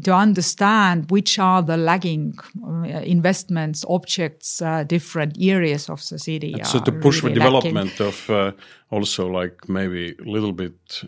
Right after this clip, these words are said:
Speaker 2: outdated city areas.
Speaker 1: Yes, and, and coming from authoritarian regimes and, and non, non-democratic regimes, really say, um,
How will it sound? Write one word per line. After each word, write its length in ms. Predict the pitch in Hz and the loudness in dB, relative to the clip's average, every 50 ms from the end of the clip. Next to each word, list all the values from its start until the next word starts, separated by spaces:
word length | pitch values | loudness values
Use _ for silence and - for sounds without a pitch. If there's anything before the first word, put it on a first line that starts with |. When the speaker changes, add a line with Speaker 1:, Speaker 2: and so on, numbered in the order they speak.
| - - - | -16 -4 2
Speaker 2:
outdated 640 | 110 120 110 104 104 101 95 92 - - 92 80 - | 2 2 2 2 2 0 0 0 -2 -6 -6 -4 -4
city 320 | - - 113 101 104 98 | -2 0 0 0 0 0
areas. 460 | 95 90 87 76 65 - - - - _ | -2 -2 -4 -6 -8 -10 -12 -14 -12 _
Speaker 1:
Yes, 440 | 247 262 311 330 302 269 247 220 - | -6 -4 -2 2 4 4 4 4 2
and, 220 | 226 208 208 208 - | 2 2 2 2 2
and 240 | 208 220 220 214 - | 2 2 2 2 2
coming 320 | 247 247 247 247 226 214 | 2 4 4 4 4 2
from 540 | - - 226 214 214 208 208 208 208 202 196 | 2 0 0 2 2 2 2 2 2 2 2
authoritarian 880 | 185 202 208 - 220 180 196 190 - 180 226 220 220 214 208 202 185 185 | 2 2 0 -2 -4 -4 -4 -4 -6 -6 -4 -2 0 0 0 2 2 0
regimes 760 | 175 190 185 - - 214 226 220 208 196 190 185 175 - | 0 0 0 0 0 0 2 2 4 4 4 4 2 2
and, 340 | 196 180 180 185 180 170 160 | 0 2 2 2 2 2 0
and 300 | 170 175 180 185 180 165 175 - - | 0 0 0 -2 -2 -4 -4 -6 -2
non, 560 | 185 180 196 180 196 202 208 208 202 196 196 - - - | 0 2 2 2 2 2 2 2 2 0 0 -4 -6 -2
non-democratic 1160 | 202 214 214 226 220 208 - 208 208 208 202 202 - 202 202 190 185 190 - 180 160 - - | 0 2 4 4 4 4 2 2 2 2 2 0 0 0 0 0 0 0 -2 -4 -4 -4 -8
regimes, 1000 | 190 170 180 185 170 - - - 240 240 240 233 220 208 190 170 - - 190 190 | -8 -6 -4 -4 -4 -4 -2 0 0 2 2 4 4 4 2 2 0 -4 -4 -2
really 380 | 220 233 233 226 208 175 160 | 0 2 2 2 0 0 -2
say, 760 | 151 - - 202 196 196 202 202 202 202 190 185 180 170 160 - | -4 -4 -2 -2 -2 0 0 0 0 0 0 -2 -2 -4 -6 -8
um, 380 | - - - - 165 180 - | -10 -12 -12 -10 -10 -12 -12